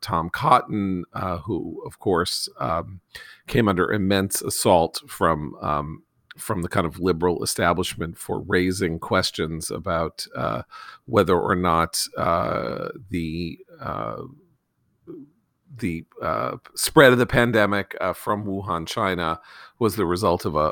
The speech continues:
of a leak from the Wuhan Institute of Virology lab, rather than, uh, rather than ha-, having, uh, gone from animal to human at the, at the wet market in Wuhan, <clears throat> called a conspiracy theorist. Uh,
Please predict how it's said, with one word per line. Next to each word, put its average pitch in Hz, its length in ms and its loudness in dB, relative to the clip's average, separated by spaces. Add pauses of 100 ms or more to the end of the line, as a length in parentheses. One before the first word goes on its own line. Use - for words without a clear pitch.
of 95 140 -2
a 98 60 -2
leak 95 380 0
from 85 300 -4
the 82 160 -6
Wuhan 90 560 -6
Institute 95 360 -4
of 87 100 -8
Virology 85 600 4
lab, 107 380 8
rather 90 300 6
than, 82 420 -4
uh, 85 460 -4
rather 92 240 2
than 87 160 -2
ha-, 92 240 -2
having, 95 460 -2 (420)
uh, 101 160 2
gone 110 380 6
from 101 240 0
animal 104 460 0
to - 120 -8
human 95 540 -2
at - 280 -6
the, 98 180 -6 (160)
at 95 220 -2
the 98 120 -4
wet 110 260 4
market 104 520 0
in 120 120 -10
Wuhan, 107 520 -2 (480)
<clears throat> 151 340 6
called 98 240 4
a - 20 -6
conspiracy 120 680 2
theorist. 101 800 2
Uh, 90 340 0